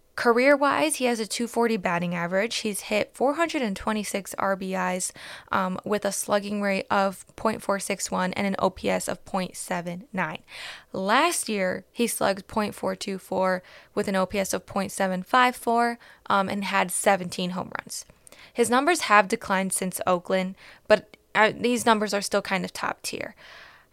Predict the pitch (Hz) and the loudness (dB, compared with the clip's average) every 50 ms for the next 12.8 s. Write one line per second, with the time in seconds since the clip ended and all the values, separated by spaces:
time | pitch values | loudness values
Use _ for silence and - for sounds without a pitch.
0 | _ - 226 208 196 170 - - - - - - - - _ _ _ _ _ - | _ 0 0 0 2 0 -2 -4 -4 -8 -12 -12 -18 -20 _ _ _ _ _ 0
1 | 196 202 196 190 190 190 - _ _ _ _ _ _ _ _ _ _ _ _ _ | 2 2 2 2 0 -2 -8 _ _ _ _ _ _ _ _ _ _ _ _ _
2 | _ - - 226 226 196 214 208 185 247 240 285 285 311 302 - - 214 196 196 | _ -8 -2 0 4 4 4 4 4 2 2 2 2 0 0 2 2 4 6 6
3 | 190 190 196 208 247 262 - _ - - - _ _ _ - - - 196 196 - | 6 6 4 4 2 0 -6 _ -20 -20 -20 _ _ _ -16 -6 -2 -2 -2 -2
4 | 226 202 202 190 180 185 233 - - - 175 185 208 - 220 - 247 240 226 226 | 0 0 0 2 2 2 2 0 0 2 2 2 2 0 0 2 2 4 4 4
5 | 294 320 320 - 240 233 220 226 240 233 202 190 190 190 - 196 196 190 - 196 | 4 2 2 2 0 0 0 0 0 0 -2 -2 -2 -2 -4 -4 -4 -4 -2 -2
6 | 185 185 - 202 196 - 208 196 - 202 196 190 214 202 196 196 208 - - - | -2 0 -2 -6 -6 -4 -4 -4 -4 -6 -6 -6 -6 -6 -6 -4 -6 -6 -8 -8
7 | - - 196 190 185 190 - - _ - _ - - 226 254 269 277 285 277 277 | -6 -2 0 0 0 -2 -4 -10 _ -14 _ -8 -2 0 2 2 2 2 0 -2
8 | - _ _ _ - 220 208 - - 208 202 196 - 208 196 185 190 175 - - | -8 _ _ _ -4 -4 -4 -2 -2 -2 -2 -2 -2 -4 -2 0 0 0 0 -2
9 | - - - - - - _ - - - - - - - - - - 202 202 208 | -4 -4 -4 -6 -10 -16 _ -20 -20 -20 -20 -20 -20 -10 2 6 6 8 8 12
10 | 208 226 233 226 247 233 247 196 214 202 202 - 220 214 196 196 - - - - | 12 12 12 12 8 4 4 4 4 4 4 4 2 2 2 0 -6 -6 0 4
11 | 226 233 240 240 240 240 220 220 - - 208 214 220 220 214 214 202 214 214 208 | 6 6 8 6 6 4 0 -2 -2 0 2 2 0 0 -2 -4 -4 -4 -6 -4
12 | - 214 208 - - 226 220 - - 240 226 226 226 226 220 - | -6 -6 -6 -4 -4 -4 -4 -4 -2 0 0 2 0 -2 -4 -8